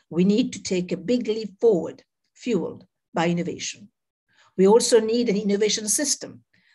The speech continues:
that can deliver new manufacturing technologies and processes to get us there. Ladies and gentlemen, at a macroeconomic level,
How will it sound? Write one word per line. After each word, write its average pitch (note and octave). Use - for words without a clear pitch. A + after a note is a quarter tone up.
that A#2+
can G#3+
deliver G3+
new G#3
manufacturing F3+
technologies G3+
and G#3
processes E3
to E3+
get F#3+
us C3+
there. -
Ladies E4
and D#4
gentlemen, F3+
at G3
a A3+
macroeconomic B3+
level, F3+